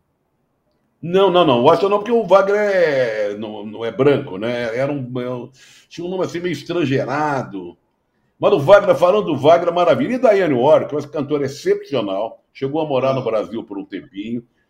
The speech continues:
Speaker 1: grande intérprete do Bac Baccara, né? Que é um compositor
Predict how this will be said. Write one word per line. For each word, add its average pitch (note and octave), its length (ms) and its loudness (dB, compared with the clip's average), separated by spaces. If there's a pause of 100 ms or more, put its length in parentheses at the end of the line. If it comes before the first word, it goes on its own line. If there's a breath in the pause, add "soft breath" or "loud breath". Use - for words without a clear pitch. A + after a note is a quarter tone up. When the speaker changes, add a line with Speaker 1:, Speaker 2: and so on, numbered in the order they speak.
(160)
Speaker 1:
grande E3 420 2
intérprete D#3+ 560 -2
do D#3+ 100 -8
Bac D#3+ 400 0
Baccara, A#2 680 0
né? A2 240 -14 (200)
Que A2+ 100 -10
é A#2+ 40 -2
um C3 120 -6
compositor A#2 920 -6